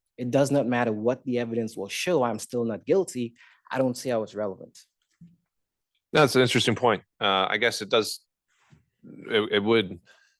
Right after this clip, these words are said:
Speaker 2: uh, educate him in terms of which defense to go in, what direction to go in. Someone would wanna know whether they're going towards an accident or a self-defense and
Speaker 1: Un-, understood, understood. But when you look at the fact that the court has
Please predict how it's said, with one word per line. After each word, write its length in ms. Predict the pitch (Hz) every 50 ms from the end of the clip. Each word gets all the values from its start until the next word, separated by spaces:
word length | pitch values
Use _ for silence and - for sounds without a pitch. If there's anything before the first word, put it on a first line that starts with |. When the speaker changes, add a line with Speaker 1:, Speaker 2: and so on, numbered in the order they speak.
| _ _ _ -
Speaker 2:
uh, 180 | - 101 95 92 -
educate 400 | 104 104 104 104 - 113 110 107
him 100 | 107 101
in 60 | 95
terms 260 | - 104 101 98 90
of 100 | 87 82
which 400 | 87 110 120 - - - - - _ _ _ _ _ _
defense 320 | - 92 - 104 92 90 -
to 100 | 98 90
go 220 | 90 87 87 85
in, 220 | 85 87 95 101 - _ _ - 95 -
what 220 | 101 101 98 -
direction 360 | 98 92 90 87 - - 95
to 60 | 87
go 200 | 85 87 85 82
in. 360 | 85 92 104 101 - 101 104 -
Someone 260 | - 110 101 104 104
would 100 | 95 90
wanna 180 | 98 98 92
know 180 | 92 98 98 98
whether 180 | 95 92 90 90
they're 140 | 87 90
going 400 | 87 95 92 92 92 87 87 85 82 _ _ _ _ _ _ _ _ _ _ -
towards 220 | - 92 90 85
an 60 | 87 82
accident 500 | 87 92 92 - - - 92 95 95 80 -
or 180 | - 90 87 87
a 140 | 85 80 80 80
self-defense 720 | - - 92 87 - - 85 - 87 87 95 107 107 - -
and 300 | 90 85 82 80 80 - _ _ _ _ _ _ _ -
Speaker 1:
Un-, 140 | 151 156 - - -
understood, 460 | 175 220 220 220 - - 165 165 160
understood. 460 | 156 165 170 165 - - 127 123 120 - _ _ _ _ _ _ _ _ _ -
But 120 | 131 123
when 160 | 123 139 160 175
you 60 | 180
look 160 | 170 165 -
at 40 | 143
the 60 | 127
fact 340 | 123 - - 131 131 - - -
that 160 | 117 110 110
the 40 | 110
court 240 | - - - 131 123
has 140 | 120 113 -